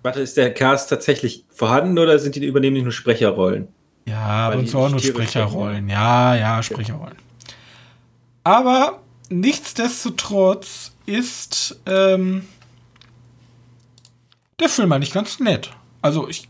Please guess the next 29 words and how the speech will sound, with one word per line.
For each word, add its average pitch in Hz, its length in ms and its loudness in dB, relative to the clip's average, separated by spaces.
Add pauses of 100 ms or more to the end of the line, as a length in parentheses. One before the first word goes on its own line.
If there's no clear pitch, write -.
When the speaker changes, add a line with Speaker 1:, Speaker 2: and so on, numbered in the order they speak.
Speaker 2:
ich - 160 -12
kann 170 240 2
als 156 180 -4
nett. 131 240 -2
Also 143 400 -4 (480)
unser, 208 480 4
unser 202 560 4
Doktor 185 400 -2
Dolittle 262 680 0
lebt 220 380 -4
halt 208 220 2
in 170 120 0
seinem 165 240 0
Anwesen 233 800 -4 (1300)
und 214 180 -2
ist 196 240 -4
komplett, 196 460 0
äh, 190 480 0
komplett 190 400 -4
zerstört 180 680 -2
menschlich, 170 580 -4
weil 170 480 4 (360)
seine 170 400 2
geliebte 196 400 -2
Frau 175 560 2
ist - 280 -6
auf 170 220 -4
einer 156 300 -2
Abenteuerreise 147 1600 0